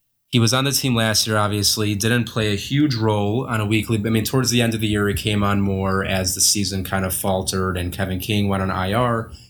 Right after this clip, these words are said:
But we all know about his speed. The guy is lightning fast, and he plays with a serious aggression that, that you like to see, you know, out of your, out of your defensive backfield. A guy that's gonna lay down the hit. He's not afraid of contact,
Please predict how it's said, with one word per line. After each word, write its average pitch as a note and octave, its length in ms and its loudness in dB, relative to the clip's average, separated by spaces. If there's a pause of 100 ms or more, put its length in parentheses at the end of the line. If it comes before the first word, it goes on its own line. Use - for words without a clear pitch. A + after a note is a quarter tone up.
(340)
But G#2 360 4 (120)
we A#2+ 160 4
all B2 160 2
know B2 160 4
about G#2+ 220 2
his G2 140 2
speed. F#2 520 0
The G2+ 120 -2
guy G2+ 220 0
is G2 460 -2
lightning A2 460 0
fast, F#2 680 0 (120)
and G2 600 2 (280)
he A#2 80 0
plays G#2+ 360 2
with G2 200 -4
a G2 40 -4
serious A2+ 600 4
aggression F#2+ 760 -2
that, F#2 440 0 (160)
that G#2 180 0
you A2+ 80 2
like A#2 200 2
to A#2 100 -2
see, G#2 380 2
you G2+ 160 -6
know, G2 180 0
out F#2+ 140 0
of G2 40 0
your, G2 360 0
out G2+ 100 -2
of G2 80 0
your G2 160 0
defensive G2 540 0
backfield. G2+ 520 2
A G2 60 0
guy G#2 160 4
that's G2+ 160 2
gonna F#2+ 220 2
lay G#2 180 2
down G#2+ 200 2
the G#2 60 0
hit. G2 220 0
He's G2+ 140 0
not G#2 100 0
afraid G#2 260 0
of G2+ 60 -2
contact, G2 720 0